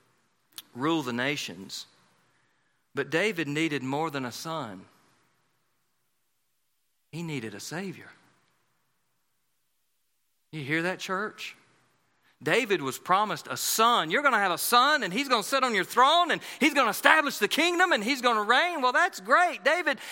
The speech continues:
David's gonna have a son, but he needed a Savior. David was a liar. David was an adulterer.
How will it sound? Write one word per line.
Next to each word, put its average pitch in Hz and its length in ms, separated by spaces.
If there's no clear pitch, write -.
David's 320 460
gonna 277 240
have 262 160
a 247 60
son, 339 420
but 233 120
he 233 100
needed 370 320
a 254 80
Savior. 349 600
David 320 360
was 170 200
a 143 60
liar. 175 720
David 294 400
was 208 220
an 208 180
adulterer. 196 1000